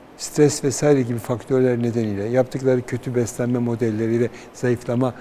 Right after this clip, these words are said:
çabaları gibi nedenlerle, diyetlerle erken menopoza giriyorlar kırk kırk iki yaşında ve doksan sene yaşıyorlar. Yani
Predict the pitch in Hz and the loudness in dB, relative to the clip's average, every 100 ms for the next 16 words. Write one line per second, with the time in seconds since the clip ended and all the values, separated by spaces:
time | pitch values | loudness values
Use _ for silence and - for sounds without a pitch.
0 | - - 113 113 107 107 104 110 110 107 | -14 -10 -4 -2 0 -2 -2 -2 0 0
1 | 113 107 110 104 104 120 113 - 110 104 | 0 0 0 0 2 4 4 2 2 2
2 | 151 - - - 156 135 175 143 120 104 | -2 -6 -18 2 2 6 4 4 2 0
3 | 107 107 98 101 98 143 151 - 123 - | -4 -2 0 0 0 0 -2 -4 -2 0
4 | 117 113 - 113 87 98 107 202 - - | 0 -2 0 2 0 -4 -2 -4 -6 -18
5 | - - 151 160 - - - - 135 - | -18 -2 -2 -2 -6 -18 -2 2 2 2
6 | 151 117 123 147 123 - 127 110 110 131 | 0 0 2 2 2 0 -2 -2 0 0
7 | 127 123 | 0 -2